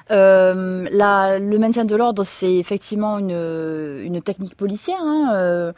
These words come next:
euh, qui est censée gérer, euh, une foule, gérer une manifestation. Et il y a des travaux très intéressants qui ont été menés, euh, dernièrement, euh, notamment par, euh,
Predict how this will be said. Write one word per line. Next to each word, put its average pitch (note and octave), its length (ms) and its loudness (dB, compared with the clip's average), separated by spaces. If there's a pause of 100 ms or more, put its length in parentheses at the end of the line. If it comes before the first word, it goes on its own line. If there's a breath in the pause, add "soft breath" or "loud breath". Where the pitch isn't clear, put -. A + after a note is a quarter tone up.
(300 loud breath)
euh, D3 300 -2
qui G#3 160 -2
est F#3+ 80 6
censée G#3+ 560 4
gérer, A3+ 580 6 (220 soft breath)
euh, E3 80 0
une G3 160 2
foule, E4 240 2
gérer A#3 240 4
une G3+ 80 0
manifestation. G3+ 880 0
Et G#3+ 60 4
il G#3 100 4
y G#3+ 60 6
a - 20 8
des G3+ 140 2
travaux A3 300 0
très A3 180 -2
intéressants G#3+ 460 -2
qui A3 80 -2
ont - 20 2
été F#3 180 0
menés, G3 480 0
euh, E3 120 6
dernièrement, F#3+ 800 4
euh, G3 100 2
notamment G3 380 0
par, F3 240 -2
euh, E3 280 2